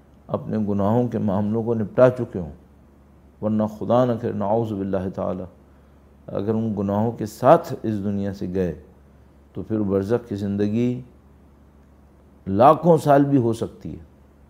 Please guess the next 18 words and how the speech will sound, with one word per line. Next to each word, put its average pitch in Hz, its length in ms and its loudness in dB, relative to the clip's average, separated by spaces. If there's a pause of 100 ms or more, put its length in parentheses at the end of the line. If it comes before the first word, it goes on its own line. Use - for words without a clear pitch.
(880)
تو 101 60 -12
خدا 135 300 2
نہ 139 80 0
کرے، 135 180 4
نعوذ 123 300 4
باللہ 117 420 4
تعالی، 110 260 6
اگر 113 340 6 (180)
خدا 120 300 8
نہ 143 80 4
کرے 113 260 0
کسی 107 280 -6
ایسی 101 400 -2
شکل 104 400 -4
میں 107 160 0
چلے 107 380 0
گئے 135 280 4 (720)
تو 113 460 2